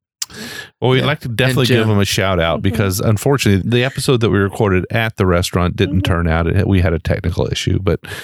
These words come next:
Speaker 1: um, we definitely wanna give him a shout out and say,
Speaker 3: Mm-hmm.
Speaker 1: if you're, if you're in Louisville and you're touring the Bourbon Trail, definitely check out Equus, E Q U U S.
Speaker 3: Mm-hmm.
Speaker 1: It's also Jack's.
Speaker 3: Mm-hmm.
Speaker 1: It's also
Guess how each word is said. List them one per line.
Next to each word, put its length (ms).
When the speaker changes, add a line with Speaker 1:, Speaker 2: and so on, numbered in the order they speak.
Speaker 1:
um, 500
we 120
definitely 340
wanna 140
give 100
him 60
a 60
shout 280
out 300
and 100
say, 200
Speaker 3:
Mm-hmm. 420
Speaker 1:
if 120
you're, 300
if 160
you're 180
in 140
Louisville 380
and 100
you're 100
touring 280
the 60
Bourbon 280
Trail, 320
definitely 480
check 300
out 240
Equus, 380
E 160
Q 400
U 100
U 300
S. 380
Speaker 3:
Mm-hmm. 180
Speaker 1:
It's 220
also 320
Jack's. 760
Speaker 3:
Mm-hmm. 260
Speaker 1:
It's 120
also 560